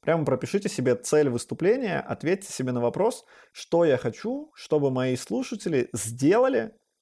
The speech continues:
после того, как я закончу говорить. Именно сделали. Не подумали, не вдохновились, не мотивировались, а вот прям конкретно физическое действие.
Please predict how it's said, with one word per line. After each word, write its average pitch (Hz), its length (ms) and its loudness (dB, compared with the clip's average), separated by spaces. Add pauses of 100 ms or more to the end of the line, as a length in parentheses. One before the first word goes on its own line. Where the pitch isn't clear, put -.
после 180 260 0
того, 143 240 2
как 175 160 -4
я 143 100 4
закончу 139 420 -4
говорить. 117 460 -2
Именно 190 360 2
сделали. 117 560 2 (280)
Не 165 140 0
подумали, 190 560 2
не 131 160 -2
вдохновились, 190 840 2
не 123 160 -2
мотивировались, 190 840 2 (360)
а 143 100 2
вот 190 160 0
прям 170 220 0
конкретно 170 540 2
физическое 135 640 -2
действие. 120 560 0